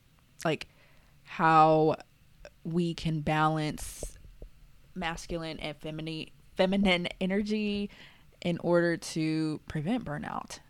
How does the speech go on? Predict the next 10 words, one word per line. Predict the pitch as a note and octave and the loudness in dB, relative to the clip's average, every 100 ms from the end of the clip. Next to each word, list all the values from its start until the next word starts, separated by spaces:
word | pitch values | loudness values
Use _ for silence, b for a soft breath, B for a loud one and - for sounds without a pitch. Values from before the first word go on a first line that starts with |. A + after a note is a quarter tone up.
| _ F3+ | _ 2
Um, | F3+ D#3+ D3+ D#3 - - _ - - - _ _ | 4 4 -2 -6 -12 -20 _ -12 -12 -20 _ _
and | F#3 E3+ E3 D#3+ - | -4 0 0 -2 0
what | E3+ E3+ | 2 4
was | F3+ | 2
interesting | - F#3 F3+ - F#3+ F3 | -2 -4 -4 -4 -2 0
about | E3 D3+ - - B B B | 4 4 2 -4 B B B
this | - E3+ G3+ - | -2 2 2 2
episode | F3+ - D#3+ E3+ D#3+ E3 | -2 -2 -2 0 2 0
was, | D#3+ D#3 D3 - | 0 0 0 2
well, | G#3 A#3 | 6 6